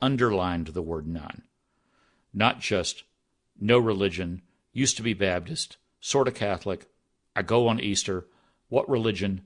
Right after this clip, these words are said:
None underlined. Well, that was almost fifty years ago. Where are we now? Peter Brown came up with an idea, and that was he asked a major journalism organization,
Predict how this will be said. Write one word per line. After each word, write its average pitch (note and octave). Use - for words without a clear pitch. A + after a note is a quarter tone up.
None B2+
underlined. G2+
Well, -
that F3
was G2
almost A#2+
fifty B2
years F#2
ago. -
Where C#3+
are B2+
we G#2+
now? G#2
Peter G3
Brown G#2
came A2
up G2
with G2
an F#2+
idea, F2+
and G#2+
that D3
was A2+
he A#2+
asked B2+
a G2+
major A2
journalism B2
organization, E2+